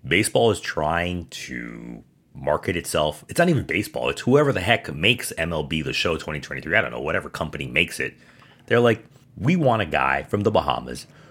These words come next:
who dyes his hair purple and blue, who's exciting, who jumps, who has a smile,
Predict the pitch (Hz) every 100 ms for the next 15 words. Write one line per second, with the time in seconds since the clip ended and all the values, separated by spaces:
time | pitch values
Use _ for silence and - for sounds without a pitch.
0 | - 110 92 92 107 113 110 85 85 82
1 | - 98 104 104 98 76 60 60 - -
2 | - - - 131 131 139 - 67 62 62
3 | 71 - - 143 143 - 62 - - -
4 | - 143 151 143 135 - 76 60 58 58